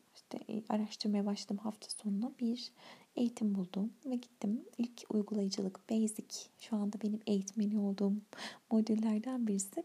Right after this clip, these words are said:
basic D N A, basic, em, temel seviye sınıfının eğitimine katıldım. Bu eğitime katılmak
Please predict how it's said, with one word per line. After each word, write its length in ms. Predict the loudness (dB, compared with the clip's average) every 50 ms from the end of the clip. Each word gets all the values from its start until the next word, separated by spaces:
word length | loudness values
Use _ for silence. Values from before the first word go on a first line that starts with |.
| -2 0
basic 360 | 2 2 2 2 0 -4 -4 -6 -14 -20 -20 -20 -20 -20 -20 -20 _ _ _ _ -2
D 240 | 2 2 4 4 4
N 40 | 4
A, 340 | 2 2 2 0 -2 -4 -2
basic, 480 | -2 -2 -2 -4 -10 -12 -12 -14 -16 -16 _ _ -2 0
em, 400 | 2 2 2 0 0 -2 -2 -4 -4 -8 _ -10
temel 340 | -8 -4 0 2 2 2 2
seviye 580 | 0 -2 -2 0 2 2 2 2 0 0 -2 -4 -10
sınıfının 720 | -14 -14 -4 0 0 0 0 0 0 0 2 2 0 0 -4 _ _ -20 -18 -18 -18 -20 -10 _ 0
eğitimine 480 | 0 0 0 0 -2 -2 0 -2 -4
katıldım. 580 | -6 -6 -8 -8 -8 -6 -6 -4 -2 -4 -4 -4 -8 -16 _ _ _ _ _ _ _ _ -20 -20 -18 -18 -18 -18 -18 -20 -20 _ -4
Bu 60 | -2
eğitime 360 | -2 -2 -4 -4 -4 -4 -2
katılmak 680 | -2 -2 -4 -4 -6 -6 -4 -4 -4 -6 -8 _ -18 -18